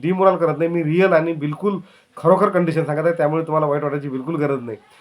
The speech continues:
कारण मी तुम्हाला क्लिअरली याच्यामुळे सांगत आहे की काही हरकत नाही, तुम्ही नेक्स्ट वेळेस, अ, तयारी करा. पण सध्याचा कट ऑफ हा, हा, हा या हिशोबाने जाणार आहे, पुरुष एकशे पासष्टच्या वर, आणि महिला एकशे पंचावन्न छप्पनच्या वर. हे सर्वसाधारणमध्ये. राहिला विषय कास्टवर. कास्टवर तीन चार, तीन चार मार्काचा फरक राहणार आहे, चार पाच, चार पाच जास्त नाही.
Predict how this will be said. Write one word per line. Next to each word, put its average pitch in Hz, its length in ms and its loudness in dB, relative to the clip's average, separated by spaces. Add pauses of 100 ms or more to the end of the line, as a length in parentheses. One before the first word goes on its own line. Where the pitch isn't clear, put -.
(220)
कारण 190 240 4
मी 143 200 -2
तुम्हाला 185 240 4
क्लिअरली 180 360 -2
याच्यामुळे 185 260 0
सांगत 160 200 0
आहे 175 100 -4
की 180 60 -4
काही 175 240 -2
हरकत 165 200 0
नाही, 175 100 -4
तुम्ही 190 160 -2
नेक्स्ट 196 260 -4
वेळेस, 170 280 -4
अ, 147 440 2
तयारी 139 220 0
करा. 127 220 -4 (480)
पण 175 80 4 (120)
सध्याचा 196 340 4
कट 185 160 0
ऑफ 170 180 2
हा, 160 160 -2
हा, 147 260 -2 (240)
हा 156 200 2
या 151 160 2
हिशोबाने 151 340 -2
जाणार 139 180 -2
आहे, 156 100 -2
पुरुष 156 280 -6 (380)
एकशे 156 200 -4
पासष्टच्या 160 440 -2
वर, 165 140 2 (480)
आणि 147 80 0
महिला 147 460 0
एकशे 147 300 -8
पंचावन्न 147 580 -4
छप्पनच्या 135 360 -6
वर. 147 160 0 (160)
हे 135 120 -6
सर्वसाधारणमध्ये. 147 880 -4 (400)
राहिला 160 180 4
विषय 180 220 0
कास्टवर. 170 380 0
कास्टवर 151 360 0
तीन 160 240 -6
चार, 175 140 2
तीन 165 180 -8
चार 165 120 2
मार्काचा 147 300 -2
फरक 147 220 -4
राहणार 131 180 -2
आहे, 131 120 -4
चार 127 120 -2
पाच, 143 180 -6
चार 131 100 -8
पाच 131 160 -8
जास्त 131 400 -4
नाही. 117 120 -6